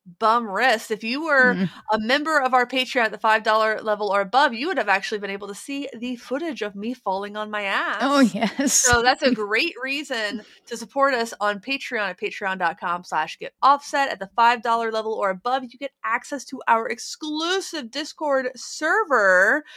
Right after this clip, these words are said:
Speaker 1: We just had our Secret Santa. I got a
Speaker 2: Yes.
Speaker 1: Mother Mary, uh, strap, which is really awesome, and a pen that is one of my favorite pens. Actually, it's now the second one of that I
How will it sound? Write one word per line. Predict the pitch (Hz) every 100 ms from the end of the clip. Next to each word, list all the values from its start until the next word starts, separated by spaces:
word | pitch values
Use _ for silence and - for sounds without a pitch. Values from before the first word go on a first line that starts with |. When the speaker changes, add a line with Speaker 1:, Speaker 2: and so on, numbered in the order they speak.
| - _
Speaker 1:
We | 226
just | 233
had | 247 214
our | 208
Secret | - 226 196 -
Santa. | - 208 208 247
I | 277 277 202
got | 190 170
a | 175
Speaker 2:
Yes. | 202 196
Speaker 1:
Mother | 196 202
Mary, | 196 190 190 196 - _ _ _
uh, | 196 185 196
strap, | - - 202 190 214
which | 220 185
is | -
really | 175 185
awesome, | 156 165 - 254 247 240 - _ 247
and | 262 269 262 254
a | 262 262
pen | - 285 403 392 320 359 - _ -
that | 226
is | 220
one | 240
of | 226
my | 214
favorite | 220 202 190
pens. | 190 190
Actually, | 190 185 202 180
it's | - 196
now | 180
the | 175 -
second | 196 180
one | 170 170
of | 170
that |
I | 156